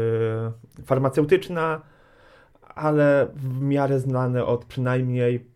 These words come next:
paru lat, e, substancje, e, na świecie. Jak się wzięło za to prawo,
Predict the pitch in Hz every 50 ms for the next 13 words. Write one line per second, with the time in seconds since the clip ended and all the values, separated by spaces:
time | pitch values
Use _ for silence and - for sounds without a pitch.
0 | _ _ _ _ _ _ - 135 131 131 131 131 127 117 117 117 117 120 117 -
1 | - - 120 113 107 - - 120 - - 120 113 113 110 - - 110 110 107 107
2 | 110 113 - - 117 113 110 110 107 107 104 107 113 117 110 113 - 87 80 -
3 | - - - - _ _ _ _ _ _ _ _ _ _ _ _ _ _ _ _
4 | _ _ - - 135 139 143 143 - 165 151 151 175 180 175 175 175 175 170 170
5 | 185 175 - 185 180 170 175 170 175 180 185 196 208